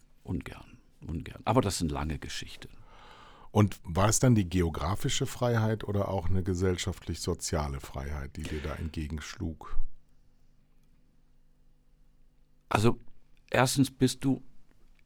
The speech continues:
Speaker 1: in umgeben, also ich bin dort in der erste Klasse vom, ähm, Highschool gekommen.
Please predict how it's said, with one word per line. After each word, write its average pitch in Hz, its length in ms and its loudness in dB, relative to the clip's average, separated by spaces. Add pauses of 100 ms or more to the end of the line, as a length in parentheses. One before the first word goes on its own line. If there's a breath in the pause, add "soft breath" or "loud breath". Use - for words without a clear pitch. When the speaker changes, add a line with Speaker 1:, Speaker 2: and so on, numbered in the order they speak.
Speaker 1:
in 127 240 2
umgeben, 123 760 2
also 98 160 -2
ich - 200 -6
bin 120 200 2
dort 113 220 -2
in 110 180 -2
der 101 140 0
erste 107 320 -4
Klasse 101 420 -2
vom, 92 460 -4 (120)
ähm, 80 440 -4
Highschool 139 540 0
gekommen. 139 600 -2